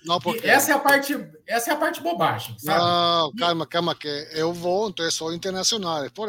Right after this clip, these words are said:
Speaker 1: isso que é internacional.
Speaker 2: Isso,
Speaker 1: Porque,
Speaker 2: é o que
Speaker 1: é
Speaker 2: que
Speaker 1: porque eu
Speaker 2: tá.
Speaker 1: participo.
Speaker 2: É, mas assim, essa parte do internacional é o que não importa nada pra ninguém, mas é, é isso aí mesmo, Novembro Azul, certo?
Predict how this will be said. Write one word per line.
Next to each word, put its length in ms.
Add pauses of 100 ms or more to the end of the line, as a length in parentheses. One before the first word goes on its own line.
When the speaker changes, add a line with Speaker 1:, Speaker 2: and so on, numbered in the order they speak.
Speaker 1:
isso 160
que 80
é 80
internacional. 560
Speaker 2:
Isso, 480
Speaker 1:
Porque, 240
Speaker 2:
é 60
o 40
que 100
Speaker 1:
é 80
Speaker 2:
que 80
Speaker 1:
porque 120
eu 60
Speaker 2:
tá. 60
Speaker 1:
participo. 580 (640)
Speaker 2:
É, 400
mas 280
assim, 320
essa 200
parte 260
do 80
internacional 840
é 80
o 80
que 100
não 120
importa 800
nada 760
pra 100
ninguém, 460 (260)
mas 1700
é, 420
é 80
isso 160
aí 140
mesmo, 320
Novembro 380
Azul, 300
certo? 460